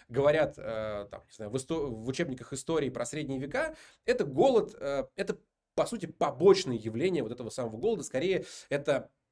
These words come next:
небогатый, ненасыщенный, э, полезными веществами рацион, э, питания. И вот это большая проблема, с которой действительно, э, текущим властям надо что-то делать, потому что здесь, э, очень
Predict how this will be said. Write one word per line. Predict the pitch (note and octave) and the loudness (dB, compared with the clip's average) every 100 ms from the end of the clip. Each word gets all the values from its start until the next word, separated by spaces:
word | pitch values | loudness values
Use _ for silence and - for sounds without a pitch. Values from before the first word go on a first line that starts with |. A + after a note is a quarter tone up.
| _ _ - D3+ | _ _ -12 4
небогатый, | F3+ C#3 C#3 B2+ E3 F3+ C3+ | 4 6 4 6 2 4 -2
ненасыщенный, | A#2+ A#2 - F3 - C3+ A#2 - - _ | -2 -2 -2 -2 0 -4 -4 -8 -18 _
э, | A2 | -4
полезными | G#2+ D3 D3 A#2 A2 | 2 2 2 0 -4
веществами | A2 - E3 E3+ | -6 0 2 2
рацион, | A#2 - C3 C3 B2+ | 0 -2 0 0 -2
э, | A#2 G2+ G2 | -8 -10 -10
питания. | B2+ B2 G2 F#2+ | -4 -2 -2 -8
И | - C3 | -8 -4
вот | C3 C3+ | -2 2
это | A#3+ G3 | 0 0
большая | - D3 - D3 | 2 2 2 -2
проблема, | - C#3+ F3 C#4 B3 | 2 -2 0 -2 -2
с | - | -4
которой | - G#3 F#3+ | -2 0 0
действительно, | B2 - G3 F3+ C#3+ - - - | 0 -6 -6 -2 -4 -4 -16 -10
э, | G#2 G#2 | -10 -8
текущим | C3+ F#3 C#3 | -2 -2 -2
властям | A#2 B2 G3+ F3 | -4 0 0 0
надо | C3+ C3 | 0 -2
что-то | B2 A#2 | -4 -6
делать, | A#2 A3+ A#3 | 2 2 2
потому | - B2+ D3 | -4 -6 -6
что | B2 | -8
здесь, | A2 C#3 F#3 - - - - | -6 0 0 0 -12 -20 -8
э, | A2+ A2 - | -6 -6 4
очень | F#3+ F3+ C3 G#2 - | 4 4 0 -6 -10